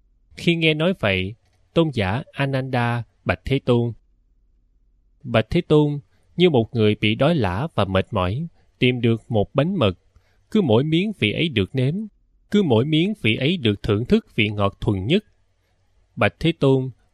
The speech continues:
cũng vậy, tỷ kheo có tri thức biệt tài, cứ mỗi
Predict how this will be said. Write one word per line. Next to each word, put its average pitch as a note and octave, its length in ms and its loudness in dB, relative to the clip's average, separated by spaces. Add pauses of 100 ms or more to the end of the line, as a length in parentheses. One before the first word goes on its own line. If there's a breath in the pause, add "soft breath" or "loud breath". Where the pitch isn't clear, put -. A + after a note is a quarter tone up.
cũng C#3 200 0
vậy, F#2+ 380 0 (540)
tỷ C#3+ 160 2
kheo D#3 280 0
có F3+ 240 0
tri E3 180 2
thức A3 300 0
biệt G2+ 220 0
tài, F2+ 360 -2 (360)
cứ G#3+ 120 0
mỗi C#3 200 2